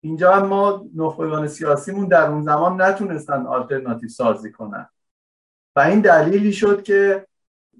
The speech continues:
گروه مردم یا اون بیس جامعه که پیرو اون انقلاب یا اون حرکت شده بودن، به اشتباه یا به ناچار، چون هیچ انتخاب درستی نداشتن، دنبال رو و پیرو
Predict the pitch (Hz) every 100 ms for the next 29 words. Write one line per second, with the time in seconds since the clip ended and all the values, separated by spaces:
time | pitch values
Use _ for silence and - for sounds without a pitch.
0 | _ 151 160 196 196 175 160 151 147 180
1 | 180 160 156 147 175 170 - _ _ _
2 | _ _ _ _ - - 120 165 170 190
3 | 160 151 143 143 165 175 143 135 - _
4 | _ - 151 139 175 190 135 117 - 160
5 | 156 151 147 135 143 156 143 143 156 147
6 | 139 131 185 190 156 143 147 139 165 180
7 | 165 165 _ _ _ - 160 160 - 160
8 | 151 175 196 196 202 160 151 160 156 156
9 | 151 147 165 180 190 190 190 180 196 -
10 | _ - 156 151 151 165 139 131 139 135
11 | 156 151 147 156 151 147 147 143 143 -
12 | 175 139 127 - _ _ _ - 151 151
13 | 147 143 147 160 156 147 - 151 139 143
14 | 143 135